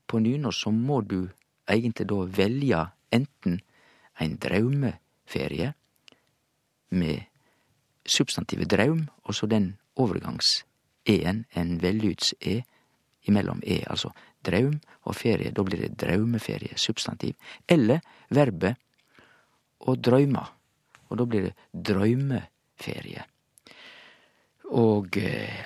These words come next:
egentlig så får jo folk velge det de tenker på, for dette blir ikke samme mening.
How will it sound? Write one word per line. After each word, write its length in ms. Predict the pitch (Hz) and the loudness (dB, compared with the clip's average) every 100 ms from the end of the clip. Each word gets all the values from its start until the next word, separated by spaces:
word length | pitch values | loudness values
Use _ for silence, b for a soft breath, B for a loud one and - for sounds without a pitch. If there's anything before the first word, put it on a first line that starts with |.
| - | -10
egentlig 400 | 104 98 - 170 | -6 -4 -4 -4
så 140 | - | -4
får 240 | - - 131 | -4 -4 -4
jo 80 | 104 107 - | -4 -6 -14
folk 500 | - - 120 _ - | -12 -10 -10 _ -10
velge 340 | - 95 120 110 | -2 -2 0 -2
det 120 | - 92 | 0 -2
de 140 | 80 82 | -4 -6
tenker 340 | - - - | -8 -8 -6
på, 160 | - - | -6 -6
for 160 | - 104 - _ | -6 -8 -12 _
dette 420 | - - _ - 113 | -8 -8 _ -4 -2
blir 360 | 101 139 110 131 | 0 0 2 0
ikke 180 | - 127 | 0 0
samme 260 | 117 123 | 2 2
mening. 360 | 95 95 107 | 2 2 0